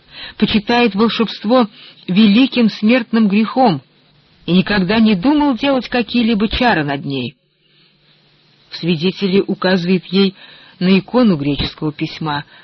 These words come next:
поставленную в его комнате, крестится русским крестом, вынимает из груди и целует серебряный тельник, выпрошенный им у Хабара. «Люблю тебя более всего на свете», — говорит он ей, —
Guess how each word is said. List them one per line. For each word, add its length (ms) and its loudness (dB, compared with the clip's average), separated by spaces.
поставленную 680 -2
в 20 -2
его 260 0
комнате, 640 -4
крестится 560 0
русским 400 0
крестом, 600 -2
вынимает 560 4
из 140 2
груди 440 0
и 20 -2
целует 540 0
серебряный 600 -2
тельник, 580 0
выпрошенный 680 0
им 300 -2
у 100 -2
Хабара. 560 -2
«Люблю 360 2
тебя 300 -2
более 320 0
всего 400 -4
на 160 -2
свете», — 520 -6
говорит 520 -10
он 120 -10
ей, — 340 -12